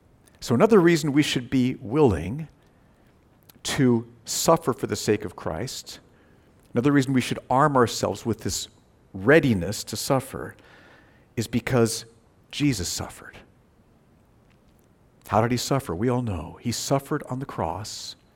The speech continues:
to pay for the sins of all who would trust him. And his suffering on the clo-, on the cross is completed. Remember, as he was hanging on the cross, he shouts out, "It is finished," which means that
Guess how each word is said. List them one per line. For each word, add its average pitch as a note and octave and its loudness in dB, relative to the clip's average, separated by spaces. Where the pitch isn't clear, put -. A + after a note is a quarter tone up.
to C3+ -2
pay G#2+ 0
for A#2+ -4
the G#2+ 0
sins A2+ -2
of G#2+ -4
all G#2 2
who G#2 -6
would F#2+ -8
trust - -8
him. - -16
And G2 -2
his F#3+ 6
suffering F3+ 2
on D3 0
the C#3 0
clo-, - 0
on C3 -4
the C3+ -2
cross C3+ -2
is A2+ 0
completed. - -4
Remember, D#3 4
as D3+ 6
he E3 4
was C#3+ 2
hanging C#3 2
on C3+ 2
the B2 2
cross, B2+ 2
he A#2+ -2
shouts A#2 0
out, A2+ 2
"It F3 12
is D3 6
finished," - 2
which - 0
means D#3+ 4
that C#3 8